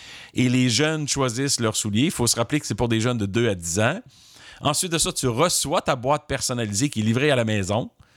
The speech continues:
Et après ça, c'est parti. Tu peux partir courir, sauter, jouer. Et l'aventure commence. Puis évidemment, il y a une façon de récupérer les vieux souliers parce que Nike peut t'envoyer un sac où tu peux renvoyer tes souliers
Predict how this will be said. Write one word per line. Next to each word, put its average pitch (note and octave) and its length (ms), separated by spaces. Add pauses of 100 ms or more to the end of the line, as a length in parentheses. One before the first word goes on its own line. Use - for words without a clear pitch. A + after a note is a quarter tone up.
(720)
Et G3+ 380
après B2+ 220
ça, E3+ 160
c'est D3+ 140
parti. D3 380
Tu - 100
peux C3 220 (420)
partir D3 340
courir, C#3 440
sauter, C3 420
jouer. A#2+ 500 (420)
Et B2+ 280
l'aventure A#2+ 480
commence. C3 420
Puis B2+ 360 (120)
évidemment, C#3 1300 (160)
il B2 80
y - 20
a C3+ 40
une B2+ 100
façon E3+ 560
de C#3 120
récupérer C3+ 840
les A#2+ 200
vieux B2 260
souliers C3 500
parce - 180
que B2+ 80
Nike A#2 340
peut B2 100
t'envoyer A#2+ 340
un A#2+ 60
sac - 280
où A#2 80
tu - 80
peux A#2 120
renvoyer A2 260
tes A#2 160
souliers A2+ 340